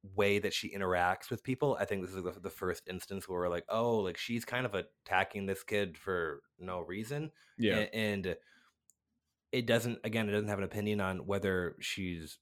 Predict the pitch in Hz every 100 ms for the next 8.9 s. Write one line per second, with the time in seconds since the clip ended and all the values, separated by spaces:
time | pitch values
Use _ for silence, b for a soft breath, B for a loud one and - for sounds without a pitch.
0 | - 95 101 98 85 80 76 - 101 98
1 | 107 98 90 80 73 65 _ _ _ _
2 | _ - - 107 110 101 110 107 90 82
3 | 82 - 101 104 92 101 104 104 95 95
4 | 110 110 113 - B B 135 - 135 156
5 | 180 196 131 - 156 131 - 104 98 -
6 | - 143 113 104 123 135 135 127 - 110
7 | - 101 101 107 123 120 107 98 101 -
8 | 113 110 - 117 110 113 110 113 113